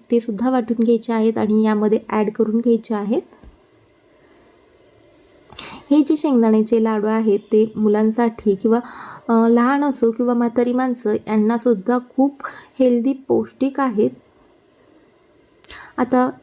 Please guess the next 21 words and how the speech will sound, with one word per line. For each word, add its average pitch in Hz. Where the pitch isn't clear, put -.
हिवाळा 247
येत 254
आहे, 220
त्यामध्ये 226
सुद्धा 226
हे 233
गुळ 214
शेंगदाण्याचे 208
लाडू 208
खाण्यासाठी 233
खूप 285
छ-, -
छान 240
आहेत. 254
तर, 220
अ, 226
मी 240
इथे 247
जी 247
तीळ 254
आहे 269